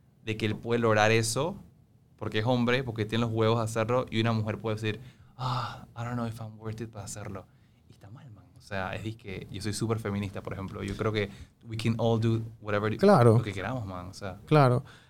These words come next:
Speaker 2: Aquí, aquí se sentó el doctor Jorge Castillo de Ferticlinic. Saludos, doctor Jorge, que él, él también nos ve.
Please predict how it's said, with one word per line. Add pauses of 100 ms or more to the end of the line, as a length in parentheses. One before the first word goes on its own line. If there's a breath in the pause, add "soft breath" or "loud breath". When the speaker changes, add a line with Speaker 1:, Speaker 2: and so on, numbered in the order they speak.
Speaker 2:
Aquí,
aquí
se
sentó
el
doctor
Jorge
Castillo (140)
de
Ferticlinic.
Saludos,
doctor
Jorge,
que
él,
él
también
nos
ve.